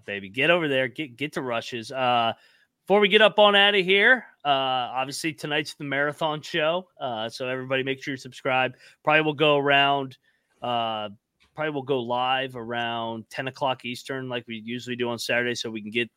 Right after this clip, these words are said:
get ahead of some of these lines. We do this one at three o'clock Eastern, happy hour, so you guys can beat some of the line movement. If you got Texas on the money line last week,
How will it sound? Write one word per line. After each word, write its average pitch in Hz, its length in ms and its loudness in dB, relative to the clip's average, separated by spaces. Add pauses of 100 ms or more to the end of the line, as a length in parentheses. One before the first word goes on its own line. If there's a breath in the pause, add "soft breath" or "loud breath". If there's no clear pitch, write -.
(180)
get 127 100 2
ahead 120 220 0
of 113 80 -8
some 120 180 -6
of 113 60 -10
these 113 200 -6
lines. 123 400 0 (260 loud breath)
We 135 100 4
do 156 160 8
this 175 200 4
one 180 160 8
at 151 100 0
three 175 160 4
o'clock 175 360 2
Eastern, 175 340 -2
happy 170 360 2
hour, 175 140 2
so - 120 -6
you 151 160 -2
guys 147 160 0
can 131 140 -12
beat 147 200 -8
some 151 100 -2
of 143 80 -2
the 135 40 0
line 151 260 4
movement. 160 440 -2 (400)
If - 80 -18
you 135 40 0
got 160 180 2
Texas 220 380 4
on 190 120 6
the 180 60 0
money 220 260 4
line 175 260 6
last 156 300 0
week, 156 320 -2